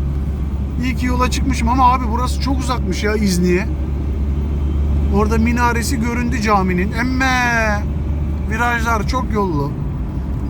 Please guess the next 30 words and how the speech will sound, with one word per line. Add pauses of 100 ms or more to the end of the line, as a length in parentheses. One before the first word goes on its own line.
Vi-,
virajlar (840)
çok
virajlı. (600)
Virajlar
çok
virajlı.
Ne
lan
bu? (680)
Yol
çok
virajlı. (760)
Tam
bir
Formula
bir (1300)
şeyi, (500)
eee,
pisti. (960)
Böyle
viraj,
bu,
bu
yollarda
Porsche'ye
gideceksin.
Yol
boş
olacak.